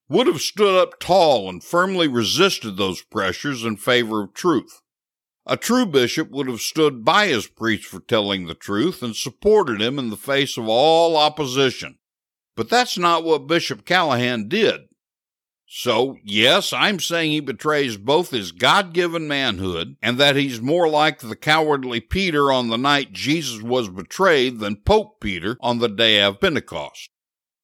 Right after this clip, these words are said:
Bishop Callahan wrote, quote, "When we approach issues that are contradictory to the faith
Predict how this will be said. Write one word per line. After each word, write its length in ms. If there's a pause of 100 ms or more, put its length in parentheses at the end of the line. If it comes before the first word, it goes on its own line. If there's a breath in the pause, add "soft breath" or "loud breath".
Bishop 380
Callahan 640
wrote, 360 (140)
quote, 460 (100)
"When 260
we 160
approach 540
issues 600
that 160
are 100
contradictory 920 (120)
to 100
the 140
faith 480